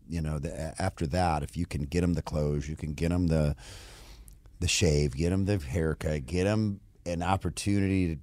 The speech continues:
maybe get an interview, get a resume put together, um,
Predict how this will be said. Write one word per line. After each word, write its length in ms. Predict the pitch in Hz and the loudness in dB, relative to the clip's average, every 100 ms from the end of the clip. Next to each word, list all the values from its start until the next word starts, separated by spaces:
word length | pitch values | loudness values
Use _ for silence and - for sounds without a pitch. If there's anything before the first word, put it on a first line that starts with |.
| - | -6
maybe 260 | 80 87 90 | -2 0 0
get 160 | 92 | 0
an 120 | 95 98 | 2 2
interview, 640 | 87 85 69 76 78 76 | 2 2 2 0 0 0
get 160 | 78 87 | 0 0
a 40 | |
resume 640 | 101 98 90 80 80 80 | 2 4 4 2 2 0
put 280 | 73 85 73 | 0 -2 -2
together, 680 | 73 80 78 73 76 76 73 - - - - 76 | -4 0 0 0 -2 -4 -6 -10 -20 -20 -12 -4
um, 720 | 80 80 78 76 76 73 | 0 2 2 0 -2 -4